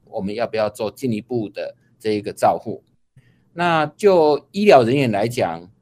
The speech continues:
比如说我们今天在做低剂量电脑断层，要怎么样去快速的搜寻，找到中间的异常结节病变，也是一个常被拿来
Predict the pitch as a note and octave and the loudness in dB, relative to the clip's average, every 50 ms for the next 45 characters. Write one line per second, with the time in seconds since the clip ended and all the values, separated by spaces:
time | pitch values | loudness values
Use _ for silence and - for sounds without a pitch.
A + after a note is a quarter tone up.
0 | _ _ - A2 G#2+ G2+ G#2+ A#2 A#2 - C3 B2+ B2+ B2+ B2+ B2 - - A2 G2+ | _ _ -12 -10 -8 -6 -6 -6 -4 0 2 2 2 2 0 -2 -4 -6 -6 -6
1 | G#2+ A2+ - - C3+ C#3 C3 C3+ C#3 C3 C3 C3 C3 B2+ C3 C3+ _ _ _ _ | -6 -6 -6 -6 -6 -4 -4 -4 -4 -4 -2 -2 -4 -4 -6 -8 _ _ _ _
2 | _ _ _ _ - C3 B2 A#2+ B2 B2 D#3+ C#3 A#2 A2 - - D#3 E3 E3+ - | _ _ _ _ 0 0 0 0 0 0 0 0 0 -2 -4 -6 -6 -6 -6 -6
3 | - G#3 F3+ D3+ D#3+ C#3+ B2+ A2+ G#2 - - C3 A2+ G2+ F2 E2 - - A2 G2+ | -8 -6 -2 0 0 2 0 0 -2 -2 -2 0 0 -2 -4 -6 -6 -4 -4 -4
4 | F#2+ F#2 - - D#2+ - _ _ _ _ _ _ - A#2+ C#3 B2+ B2 G#2 G2 A2+ | -4 -8 -12 -16 -18 -20 _ _ _ _ _ _ -8 -6 -6 -6 -6 -6 -6 -4
5 | A#2+ B2 B2 B2 B2 - - - D#3 C#3+ C3 A#2 G#2+ - _ _ _ _ _ _ | -4 -4 -4 -4 -6 -8 -10 -6 -4 -4 -2 -4 -4 -8 _ _ _ _ _ _
6 | - - F#3 D#3 C#3+ B2+ A#2+ B2 - - F3+ E3+ D3 B2+ A2+ - A2 F#2 - - | -6 0 2 2 2 2 0 -4 -6 -8 -6 -4 -4 -6 -6 -6 -6 -6 -8 -8
7 | - - C3+ C3 C#3 C3 - G#2+ F#2 G2 A2 A2 - - F2+ E2 E2+ - - B2+ | -8 -6 -4 -2 -2 -4 -4 -6 -8 -8 -8 -8 -6 -4 -4 -4 -4 -2 0 0
8 | A#2+ G#2+ F#2 - _ _ _ _ _ _ - - C#3 C#3 C#3 C3 B2+ C3+ B2+ C3 | 2 0 0 -4 _ _ _ _ _ _ -6 -4 -2 -2 -2 -2 -2 -2 -2 -2
9 | B2+ B2+ - - - - D3 D#3+ D3 A#2 - - - F#2+ F2 F#2 F#2+ F#2 - F#2+ | -2 -2 -4 -4 -4 -6 -8 -8 -6 -6 -8 -8 -10 -10 -10 -10 -12 -12 -10 -8
10 | F#2+ A#2 A#2+ - F#2 G2 - _ - B2+ G#2 G2 G2 B2 A#2 - - _ _ _ | -8 -8 -6 -6 -8 -8 -8 _ -6 -4 -4 -4 -4 -4 -4 -4 -6 _ _ _
11 | _ _ _ _ _ - F#2 F2 - - B2+ A2+ A2+ A2+ A2+ - - G#2+ G2 F#2 | _ _ _ _ _ -12 -12 -10 -10 -8 -6 -6 -6 -6 -6 -4 -2 -2 -2 -2
12 | - - _ _ - - G2+ G2 A2+ B2+ C#3 B2+ A2 G2+ G2+ G#2+ A#2 A2 G2 F#2 | -4 -8 _ _ -16 -10 -8 -6 -4 -2 -2 -2 -2 -2 -2 -2 -2 -2 -2 -4
13 | G2+ G#2+ | -4 -8